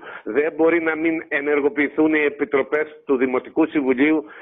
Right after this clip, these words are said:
και να μην υπάρχει σε κάθε μεγάλο ζήτημα της πόλης μια αντίστοιχη επιτροπή η οποία θα διαβουλεύεται,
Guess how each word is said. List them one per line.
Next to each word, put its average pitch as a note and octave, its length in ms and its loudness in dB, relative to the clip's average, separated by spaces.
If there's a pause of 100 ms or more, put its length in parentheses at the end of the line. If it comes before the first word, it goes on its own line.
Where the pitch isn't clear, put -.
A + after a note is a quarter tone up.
(160)
και C#3+ 120 0
να D3 120 -4
μην D#3+ 160 -2
υπάρχει E3 440 -4
σε D3+ 140 -2
κάθε F3 440 -2
μεγάλο D#3+ 380 -2
ζήτημα D#3 320 -2
της C#3 160 -10
πόλης D#3 260 0
μια D#3 120 -2
αντίστοιχη D3+ 400 -4
επιτροπή C#3 400 -2
η D#3 80 4
οποία D3 260 2
θα C#3+ 220 0
διαβουλεύεται, D3 640 0